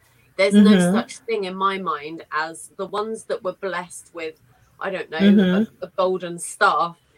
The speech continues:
Speaker 1: who somehow have the
Speaker 2: <laughs>
Speaker 1: answers and are gonna go around the, like, saving the world.
Speaker 2: <laughs>
Speaker 1: And then there's the poor, meek and mild people that didn't get a golden staff that just have
Speaker 2: Mm-hmm.
Speaker 1: to hope somebody takes pity.
Speaker 2: Mm-hmm.
Speaker 1: Nah,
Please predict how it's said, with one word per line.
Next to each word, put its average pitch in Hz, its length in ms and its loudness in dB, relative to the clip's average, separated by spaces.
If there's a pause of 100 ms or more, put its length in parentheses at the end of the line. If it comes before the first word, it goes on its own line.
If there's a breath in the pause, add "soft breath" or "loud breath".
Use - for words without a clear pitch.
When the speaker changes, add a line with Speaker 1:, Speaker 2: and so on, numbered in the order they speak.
(160)
Speaker 1:
who 220 320 4
somehow 226 460 4
have 196 200 0
the 185 100 -2
Speaker 2:
<laughs> 190 160 -4
Speaker 1:
answers 175 420 -14
and 175 240 -12
are 190 80 -8
gonna 180 260 -10
go 180 140 -8
around 175 400 -8
the, - 100 -14 (120)
like, - 120 -8
saving 190 540 -4
the 220 160 4
world. 190 580 0
Speaker 2:
<laughs> - 40 -4
Speaker 1:
And 202 120 -4
then 202 160 -6
there's 196 240 -4
the - 140 -6 (120)
poor, 202 280 2
meek 208 260 4
and 190 160 2
mild 180 460 -2
people 185 240 -8
that 180 180 -10
didn't 196 260 -6
get 175 160 -10
a 208 80 -2
golden - 400 -10
staff 165 300 -6
that 220 100 4
just 214 320 0
have 185 100 -2
Speaker 2:
Mm-hmm. 190 80 -8
Speaker 1:
to 185 80 -8
hope 175 260 -6
somebody 165 340 -14
takes - 340 -20
pity. 196 240 -8
Speaker 2:
Mm-hmm. 226 260 2
Speaker 1:
Nah, 143 280 -2